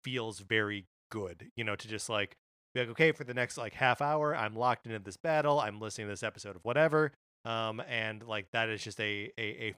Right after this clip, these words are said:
fun experience. And the other thing that I get excited about there is that I get to spend time with these Zelda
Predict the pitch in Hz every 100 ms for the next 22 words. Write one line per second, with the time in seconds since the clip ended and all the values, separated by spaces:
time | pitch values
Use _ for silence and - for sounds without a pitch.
0 | - 110 107 98 - 120 104 - 254 285
1 | 226 - - - 185 190 175 156 139 127
2 | 123 - 233 214 175 165 180 170 135 143
3 | 127 123 123 123 - 151 156 135 120 123
4 | 120 113 110 104 107 104 101 98